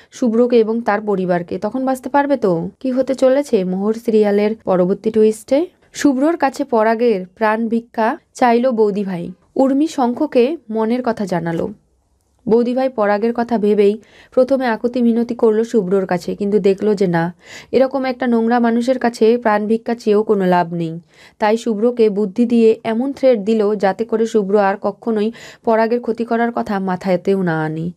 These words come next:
কারণ পরাগ না থাকলেও বৌদি ভাই পরাগকেই ভালোবাসবে এবং পরাগ না থাকলে বৌদি ভাইও নিজেকে শেষ করে দেবে। তাই শুভ্রর করার আর কিচ্ছু নেই। এদিকে উর্মি নিজের মনের কথা শঙ্খকে জানালো।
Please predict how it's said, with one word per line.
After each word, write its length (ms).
কারণ 320
পরাগ 280
না 140
থাকলেও 380
বৌদি 260
ভাই 140
পরাগকেই 580
ভালোবাসবে 600
এবং 180
পরাগ 260
না 140
থাকলে 300
বৌদি 300
ভাইও 200
নিজেকে 340
শেষ 240
করে 240
দেবে। 240
তাই 160
শুভ্রর 360
করার 360
আর 140
কিচ্ছু 380
নেই। 200
এদিকে 380
উর্মি 320
নিজের 260
মনের 280
কথা 240
শঙ্খকে 440
জানালো। 420